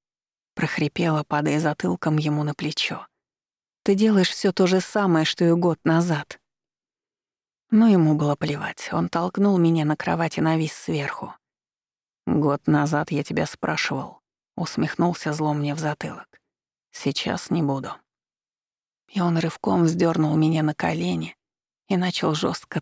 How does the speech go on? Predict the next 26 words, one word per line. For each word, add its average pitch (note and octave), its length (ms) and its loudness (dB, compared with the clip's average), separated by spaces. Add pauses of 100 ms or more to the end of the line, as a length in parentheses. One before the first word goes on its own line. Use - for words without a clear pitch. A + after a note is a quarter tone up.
(100)
трахать D#3+ 500 -4
до - 140 -2
криков - 640 -6
и F3 100 4
звонких E3 480 2
шлепков - 560 -2
по E3 160 -2
заднице. D#3 680 -6 (1200)
Я A3+ 200 4
не F3+ 120 4
оставалась D3+ 540 0
в D3+ 120 0
долгу, D3+ 460 -4 (140)
костеря F#3 520 0
и D3+ 40 -2
проклиная E3+ 580 0
мужчину. D#3 600 -2 (560)
Только F3 300 -2
это F3+ 340 -2
не F3 120 2
помешало F3 640 0
снова F3+ 380 0
кончить - 640 -6
ярко F#3 520 -4
и D3 80 2
громко. D3+ 600 -4